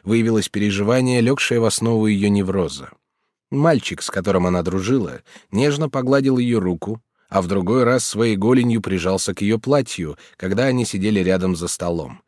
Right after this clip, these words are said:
Причем по выражению ее лица и теперь можно было догадаться, что речь шла о чем-то непозволительном. У другой юной дамы даже выслушивание шутливого вопроса, который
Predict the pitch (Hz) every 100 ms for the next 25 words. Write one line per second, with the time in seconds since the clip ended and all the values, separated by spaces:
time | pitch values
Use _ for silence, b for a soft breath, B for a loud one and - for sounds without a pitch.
0 | _ _ _ 82 87 117 113 110 110 113
1 | 110 131 120 107 101 113 101 - 127 131
2 | 127 110 110 95 139 139 117 110 104 98
3 | 98 90 87 90 113 - 120 117 B B
4 | - - 98 98 123 120 - - - 98
5 | 113 107 - 113 110 101 104 98 101 95
6 | 101 123 - 71 58 - _ _ _ _
7 | _ _ _ _ _ _ _ - 127 139
8 | 151 170 165 151 156 151 135 156 147 123
9 | 117 143 131 127 135 - 151 147 135 127
10 | 127 123 110 139 123 123 139 127 107 95
11 | 98 110 139 127 - 76 80 107 107 107